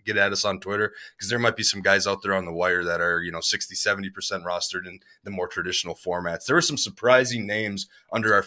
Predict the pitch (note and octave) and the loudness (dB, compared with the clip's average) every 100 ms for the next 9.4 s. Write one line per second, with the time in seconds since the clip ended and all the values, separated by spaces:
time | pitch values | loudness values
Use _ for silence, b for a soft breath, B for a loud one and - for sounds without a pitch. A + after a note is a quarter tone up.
0 | A2+ A#2+ G2+ G#2 A2 G2 G#2 G#2+ - F#2 | 0 -2 -2 0 0 0 0 0 2 0
1 | F#2 F#2+ F#2+ G2 F#2+ G#2 F#2+ F2+ G2+ _ | 0 0 2 0 0 -4 -4 -4 -4 _
2 | _ G#2 G2+ - F#2+ F2 E2 D2+ - F#2+ | _ -6 -4 -4 -4 -2 -2 0 0 2
3 | F#2+ F#2 B B - C3 C3 A#2+ D3 C#3 | 2 0 B B -4 -2 -2 4 4 4
4 | B2 C3 B2+ C3 C3+ B2 - A2+ B2+ C#3 | 2 2 0 -4 -4 -4 2 4 4 2
5 | A2 G2+ A#2 - - A#2 A#2 A2+ F#2+ G2 | 0 2 2 -2 -4 2 2 2 -4 -4
6 | A2+ B2+ A2+ G2 A#2 A2+ A#2+ A#2+ - G#2+ | -4 -2 0 0 -2 -4 -4 -4 -6 0
7 | G#2+ G#2 A2+ G2+ F#2+ B _ A#2 A#2 G2 | 2 2 0 2 0 B _ -2 0 0
8 | A#2+ A#2 A2 - A#2 C#3 - E3+ G2+ C3+ | 0 0 -2 2 2 2 0 2 6 6
9 | F2+ F3 D#3+ | 4 4 4